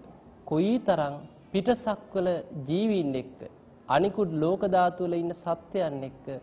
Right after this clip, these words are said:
සම්බන්ධ වෙලා කතා කරන්න පුළුවන් 이르දිමේ හැකියාවක්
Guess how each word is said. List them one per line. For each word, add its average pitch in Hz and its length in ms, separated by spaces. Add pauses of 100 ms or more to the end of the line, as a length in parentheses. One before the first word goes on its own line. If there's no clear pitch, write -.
(440)
සම්බන්ධ 185 640
වෙලා 165 280
කතා 165 400
කරන්න 160 340
පුළුවන් 143 360 (140)
이르දිමේ 190 580
හැකියාවක් 151 580